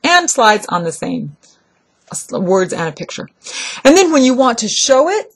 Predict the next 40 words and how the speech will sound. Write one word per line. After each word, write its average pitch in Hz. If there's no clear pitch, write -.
you 247
click 349
over 247
here 226
on 160
Present, 180
and 165
now 180
it 240
goes 165
to 160
full 285
screen, 233
and 180
you 165
can 170
see 170
what 151
you've 139
done. -
I 175
have -
made 165
a 233
slideshow. 180
It's -
thinking. 262
Let 240
it -
think. 202
Oh, 320
let's -
go 196
back 180
to 180
the 160
beginning 170
of 143
my 175
slideshow. 170